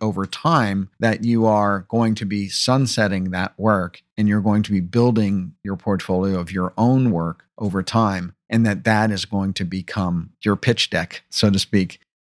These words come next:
And so you know, my recommendation is work the client the best you can, do the best work you can, get a testimonial, keep them very warm, check in with them every two or three months, let them know how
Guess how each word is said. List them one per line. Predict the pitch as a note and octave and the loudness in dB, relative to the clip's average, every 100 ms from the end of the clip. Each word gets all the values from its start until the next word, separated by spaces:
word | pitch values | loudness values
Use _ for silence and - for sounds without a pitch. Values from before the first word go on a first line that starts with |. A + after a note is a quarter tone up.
| _ | _
And | - B2+ | 0 4
so | C3+ B2+ - _ - | 4 4 -2 _ -6
you | |
know, | A#2 | -2
my | G2 A#2 B2+ | 2 4 4
recommendation | C3 A#2+ A#2 A2+ G#2+ G2+ G#2 | 4 2 2 0 0 0 -2
is | F#2+ F#2+ - _ _ _ | -4 -6 -10 _ _ _
work | A2 A#2+ B2 | 0 2 2
the | - | -2
client | A2+ A2+ A2+ G#2+ G#2 | -2 2 2 0 -2
the | |
best | G2+ G#2 - | 0 0 0
you | F#2 | -4
can, | A#2+ A#2+ A#2+ A#2 A2+ - _ - | 0 2 2 0 -6 -14 _ 0
do | A#2+ | 2
the | A2+ | 4
best | G#2 G2+ | 2 2
work | A2 G#2+ | 0 0
you | G#2+ | -2
can, | A2 G2+ G2+ | -2 0 0
get | - A#2 | 2 2
a | A#2 | 2
testimonial, | A2 A2+ G#2+ A2+ G#2+ G#2+ G#2+ G#2 G2+ - _ _ - | 0 -2 -2 0 2 2 2 2 -2 -4 _ _ -4
keep | C#3 C3 | 0 0
them | B2+ A#2+ | 2 2
very | A2 G#2+ A2+ | 4 4 4
warm, | G#2+ G2+ G#2 G#2 A2 G#2 _ - | 2 2 2 2 0 -2 _ -10
check | A2+ G#2 | -6 -2
in | A#2 A#2 | 2 2
with | G#2+ | 2
them | G#2+ G#2+ | 2 2
every | G2+ G#2 | 2 0
two | - G#2+ | 2 0
or | G#2 | 2
three | - A2 | 2 4
months, | G#2 G#2+ G2+ - | 4 2 0 -4
let | G#2 G2+ | -2 0
them | G2+ | 2
know | G#2 G#2 | 2 2
how | G2+ G2+ | 0 -2